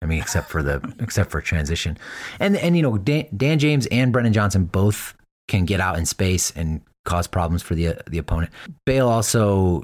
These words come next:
Speaker 1: you know, it was his free kick that drew an own goal against Ukraine in that win and you're in game that they play, that they played against Ukraine. Uh, th-, now let's talk about the midfield a little bit because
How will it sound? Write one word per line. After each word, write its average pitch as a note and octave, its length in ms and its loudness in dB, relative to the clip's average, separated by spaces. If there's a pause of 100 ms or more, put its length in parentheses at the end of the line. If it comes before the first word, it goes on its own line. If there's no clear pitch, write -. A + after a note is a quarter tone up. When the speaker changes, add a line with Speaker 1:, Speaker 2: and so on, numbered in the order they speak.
(120)
Speaker 1:
you G2+ 100 2
know, F2 140 2
it - 200 -4
was G2 120 2
his G#2 160 2
free G2+ 200 2
kick G2 240 -2
that E2 120 -2
drew F2 160 0
an E2 80 2
own F#2+ 200 4
goal F#2+ 200 4
against F2 280 0
Ukraine F2 580 0 (300)
in F2+ 120 2
that D#2 220 -2
win F2 200 2
and E2+ 140 2
you're D#2+ 100 0
in D#2+ 400 0 (240)
game D#2+ 440 -2
that D#2 120 -6
they D#2+ 100 -4
play, - 220 -6
that D#2 300 -4
they D#2+ 100 -2
played E2+ 160 -2
against D2+ 240 -4
Ukraine. D#2 460 -2 (960)
Uh, G2 340 2
th-, D#3+ 240 -2
now F3 160 4
let's D#3+ 260 0
talk G#3 120 0
about G3 120 0
the E3+ 60 2
midfield C#3+ 340 2
a B2 40 2
little A#2 200 4
bit A2+ 200 2
because G2+ 400 0